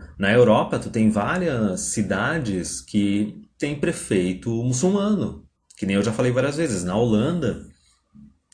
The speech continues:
tu tem um partido muçulmano,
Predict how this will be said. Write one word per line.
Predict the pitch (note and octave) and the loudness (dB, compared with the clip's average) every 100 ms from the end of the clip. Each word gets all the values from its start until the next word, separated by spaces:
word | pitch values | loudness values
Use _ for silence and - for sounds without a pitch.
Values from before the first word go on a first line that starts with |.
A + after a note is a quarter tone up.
| _ _ | _ _
tu | C3 | -2
tem | B2+ B2 | 2 2
um | C3 | 2
partido | D3 - - A2 G#2+ C3+ E3 - - | 0 -4 2 2 4 2 -2 -8 -10
muçulmano, | E3 E3 B3+ D#4+ E4 D4 A#2+ | -6 -2 0 0 0 0 -2